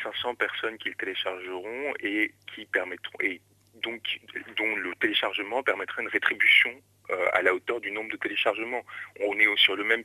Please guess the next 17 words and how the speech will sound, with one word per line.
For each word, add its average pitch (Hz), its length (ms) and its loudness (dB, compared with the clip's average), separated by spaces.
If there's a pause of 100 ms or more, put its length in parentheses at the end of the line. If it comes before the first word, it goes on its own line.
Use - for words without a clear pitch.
système, 123 380 2 (160)
on 95 60 -4
n'est 90 100 4
absolument 98 440 0
pas 120 160 -2
sur 95 160 -4
un 87 140 -6
système 120 320 -2
où 95 60 -2
on - 20 -6
va 95 80 2
distribuer 101 680 -2 (380)
des 87 100 -10
dividendes 95 360 0
dans 90 80 -2
le 95 80 -2
cadre 113 380 4